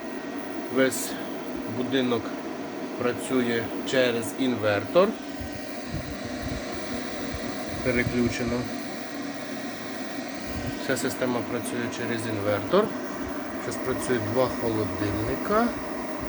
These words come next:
Так. Спожи-, а,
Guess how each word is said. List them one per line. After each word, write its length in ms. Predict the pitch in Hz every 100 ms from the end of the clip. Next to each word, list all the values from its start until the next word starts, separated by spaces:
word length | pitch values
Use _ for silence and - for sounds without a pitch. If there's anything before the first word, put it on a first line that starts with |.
| - - - - - - - - - 123
Так. 400 | 113 101 - - - - - - - - - - - 277 - - 277 254 269 - - - - -
Спожи-, 400 | - - 135 135 127
а, 180 | 131